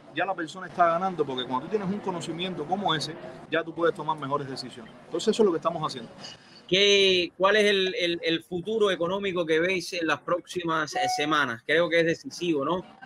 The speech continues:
Speaker 2: Estamos a cincuenta y cinco días de las elecciones presidenciales de los Estados Unidos, tan importante para,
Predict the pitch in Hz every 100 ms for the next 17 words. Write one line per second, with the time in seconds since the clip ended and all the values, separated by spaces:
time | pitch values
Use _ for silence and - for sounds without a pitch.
0 | - 123 123 170 180 175 160 139 143 135
1 | - 170 156 147 147 170 156 143 - 131
2 | 120 139 135 127 123 123 - - 123 127
3 | 139 - - 170 180 170 - - - -
4 | - - 143 - 143 135 165 180 165 147
5 | 135 165 156 156 180 - 165 170 156 143
6 | - 185 180 175 - 143 139